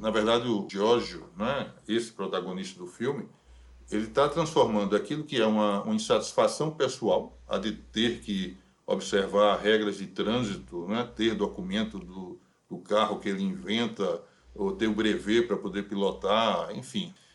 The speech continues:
Ele transforma essa insatisfação pessoal numa, numa aspiração coletiva que teria como base esse valor fonte, né? O valor da liberdade e tal.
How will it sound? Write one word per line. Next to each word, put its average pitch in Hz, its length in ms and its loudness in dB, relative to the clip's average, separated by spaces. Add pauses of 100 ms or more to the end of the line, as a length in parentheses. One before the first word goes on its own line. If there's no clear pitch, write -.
(120)
Ele 110 220 -2
transforma 135 500 2
essa 156 280 2
insatisfação 120 680 2
pessoal 120 600 2
numa, 151 600 0 (220)
numa 117 160 0
aspiração 123 560 2
coletiva 151 760 0
que 220 120 -4
teria 175 680 2
como 160 220 0
base 165 520 0
esse 180 260 0
valor 175 340 2
fonte, 123 440 -4
né? 135 200 -4
O 104 40 -6
valor 110 300 4
da 127 80 2
liberdade 113 640 0
e - 20 -18
tal. 104 320 -4